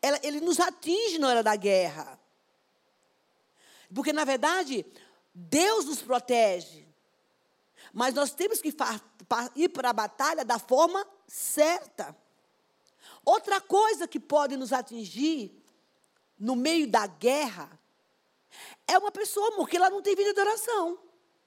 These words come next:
Ela tá vulnerável. Ela não ora,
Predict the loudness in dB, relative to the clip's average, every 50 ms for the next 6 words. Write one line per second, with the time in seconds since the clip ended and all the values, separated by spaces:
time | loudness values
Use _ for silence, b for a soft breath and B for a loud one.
0 | _ _ _ _ _ -4 -4 0 0 0 0 0 0 2 2 4 4 4 2 2
1 | 0 -4 -4 -6 -8 -8 -10 _ _ _ _ _ _ _ _ _ _ _ _ _
2 | _ _ _ _ _ _ _ _ _ _ _ _ b b b b b 2 2 2
3 | 0 -2 0 4 6 6 6 6 6 4 0 -2 -8